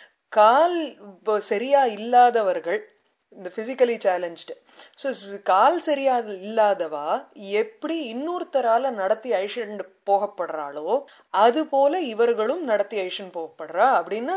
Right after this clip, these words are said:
ஈஸியா இன்னொருத்தர் வந்து இவாளை தப்பான பாதையில அழிச்சுண்டு போயிடுறா. ரைட்டா? இ-, அது அந்த, அந்த பங்கவகாக்கு adjective என்னன்னா, அதர்ம பக்ன கதயஹ. பங்குவுக்கு வந்து பக்ன கதி, அவளுடைய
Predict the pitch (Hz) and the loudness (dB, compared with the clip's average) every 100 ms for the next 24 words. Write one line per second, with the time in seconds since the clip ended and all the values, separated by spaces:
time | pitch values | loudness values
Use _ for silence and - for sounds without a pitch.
0 | 349 262 277 277 285 339 269 254 311 294 | -4 -4 -4 -4 -4 -4 -4 -4 -6 -2
1 | 247 208 214 330 277 208 190 233 220 - | -2 -2 -8 -8 -4 0 0 0 -4 -2
2 | 226 214 185 180 175 233 302 196 220 185 | -2 0 -4 -4 -2 4 4 2 -6 -8
3 | 156 147 165 160 143 _ _ _ _ _ | -12 -4 -2 -2 -6 _ _ _ _ _
4 | _ - 160 247 294 - - - - - | _ -16 -4 0 0 0 -20 -20 -20 -10
5 | 262 247 - 220 233 220 - 202 214 208 | -2 -2 0 4 4 4 0 2 2 2
6 | 190 185 180 180 185 202 233 302 302 262 | 2 2 0 -2 2 2 4 6 8 8
7 | 240 262 233 185 220 277 247 196 180 160 | 4 2 2 2 0 -4 -2 -4 -6 -8
8 | 170 240 - 175 185 190 233 247 294 349 | -6 -6 -4 -4 -2 -2 -2 -2 -4 -4
9 | _ _ 165 196 190 202 247 311 - 185 | _ _ -4 -2 -2 -4 -4 -4 -6 -8
10 | 185 175 156 165 - - - - - _ | -4 -6 -4 -4 -4 -8 -20 -20 -20 _
11 | 202 220 269 302 302 269 240 240 240 330 | 0 0 -2 -4 -4 -6 -8 -8 -8 -8
12 | 247 196 202 254 285 190 185 226 208 - | -6 -10 -8 -4 -4 -4 -6 -6 -14 -8
13 | 170 170 175 170 170 | -2 -2 -2 -6 -10